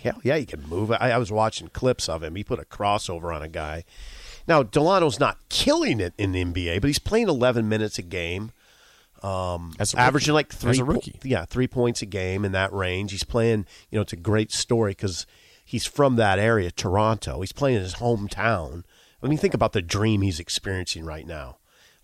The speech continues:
Speaker 1: Hometown team. And he's handled that well, according to the articles I've read. Like, you could get, you could get derailed pretty easily. Think about playing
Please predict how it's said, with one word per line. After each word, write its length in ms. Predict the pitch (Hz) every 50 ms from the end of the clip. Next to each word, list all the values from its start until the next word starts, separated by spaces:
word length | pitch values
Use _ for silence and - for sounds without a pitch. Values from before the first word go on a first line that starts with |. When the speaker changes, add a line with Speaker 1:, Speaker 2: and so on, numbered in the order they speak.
| -
Speaker 1:
Hometown 640 | - 135 135 120 120 - 123 117 113 107 101 92 87
team. 340 | - - 104 87 73 69 - _ _ _ _ _ _ _ _ _ _ _ _ _ _ _ -
And 120 | - 120 123
he's 140 | 110 - -
handled 320 | 151 160 170 156 139 101
that 180 | 117 104 87 107
well, 240 | 110 117 110 98
according 400 | 90 - - - 110 98 92 87
to 80 | 80 92
the 80 | 87 -
articles 440 | 95 104 98 95 - - 95 80
I've 200 | 90 82 80 82
read. 280 | 98 104 98 90 82 80
Like, 240 | 87 85 85 - - _ - - - - - - _ _ _ -
you 200 | 120 120 165 190
could 220 | - - 104 95
get, 220 | 104 131 113 95 - _ - 135
you 160 | 117 165 220
could 240 | - - 135 107 98
get 220 | 110 131 113 -
derailed 720 | 101 - 92 80 80 85 101 117 135 123 92 80 80 - -
pretty 240 | - 131 127 110 95
easily. 600 | 98 113 123 120 95 90 80 82 80 78 73 - _ - - - _ _ _ _
Think 260 | - - - 208 202 -
about 280 | - 139 90 - -
playing 480 | - - 123 120 120 117 117 110 104